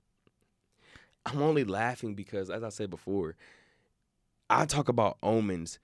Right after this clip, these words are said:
You may have said the, the quote of the, the Raiders season,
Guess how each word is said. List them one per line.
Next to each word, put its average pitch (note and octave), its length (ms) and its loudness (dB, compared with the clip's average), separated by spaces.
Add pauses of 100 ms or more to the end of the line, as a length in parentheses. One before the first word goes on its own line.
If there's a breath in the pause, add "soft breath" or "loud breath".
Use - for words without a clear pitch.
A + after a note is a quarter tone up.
(640)
You D3 380 4
may B2+ 300 4
have A#2 140 0
said G#2+ 300 2
the, F#2 80 -2
the E2+ 140 -4
quote A2+ 340 6
of F2+ 140 4
the, F2 280 0
the F2 120 -2
Raiders F#2+ 360 2
season, F2 460 -2